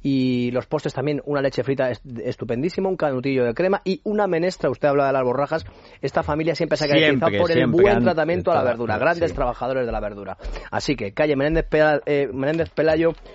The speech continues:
Speaker 1: número diecisiete, muy recomendable. Y las raciones, en la, una barrita pequeña, pinchos de dos a cuatro euros, te puedes acercar a ver si te gusta.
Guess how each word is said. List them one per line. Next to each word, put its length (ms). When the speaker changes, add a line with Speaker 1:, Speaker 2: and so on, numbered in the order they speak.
Speaker 1:
número 540
diecisiete, 680
muy 240
recomendable. 720
Y 80
las 140
raciones, 520
en 80
la, 140
una 180
barrita 340
pequeña, 320
pinchos 300
de 60
dos 160
a 60
cuatro 260
euros, 380
te 80
puedes 140
acercar 300
a 40
ver 100
si 60
te 80
gusta. 380